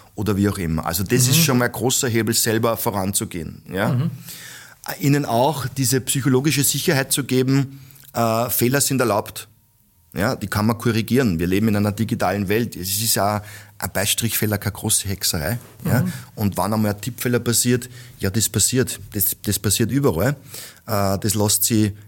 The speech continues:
Speaker 1: lässt sie leicht, äh, ausmerzen. Wichtig ist eben, wie gesagt, vorleben statt vorgeben, psychologische Sicherheit, schulen, ja? Möglichst viel Freiraum lassen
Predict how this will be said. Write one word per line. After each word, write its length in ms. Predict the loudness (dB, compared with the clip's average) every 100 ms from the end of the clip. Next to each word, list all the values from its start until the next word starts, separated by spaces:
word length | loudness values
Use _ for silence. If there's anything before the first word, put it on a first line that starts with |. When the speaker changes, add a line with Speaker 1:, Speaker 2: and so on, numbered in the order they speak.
| -4
Speaker 1:
lässt 260 | 0 2 2
sie 80 |
leicht, 460 | 2 0 -2 -6 -10 -6
äh, 60 | -2
ausmerzen. 800 | -2 0 -2 -2 -4 -4 -4 -6 -14 -14 -14 -16 -2
Wichtig 420 | 2 2 2 2
ist 160 | 4 4
eben, 140 | 4 2
wie 60 |
gesagt, 400 | 2 -2 -2 -8 -20 _ -16
vorleben 1040 | -8 0 2 4 2 -2 -2 0 2 0
statt 300 | -2 -2 -2
vorgeben, 720 | 0 2 2 0 -2 0 -4 -8 -20 -20 -20 _
psychologische 580 | -2 2 2 4 2 2
Sicherheit, 680 | 0 0 0 2 2 -2 -8 -18 -6
schulen, 720 | -2 2 4 4 4 2 -2 -8 -10
ja? 220 | -4 -4 -4 -12 -18 -18 -20 -18 0
Möglichst 540 | 4 4 4 0 0
viel 180 | 0 -2
Freiraum 480 | 0 0 0 0 0
lassen 560 | 0 0 0 -2 -8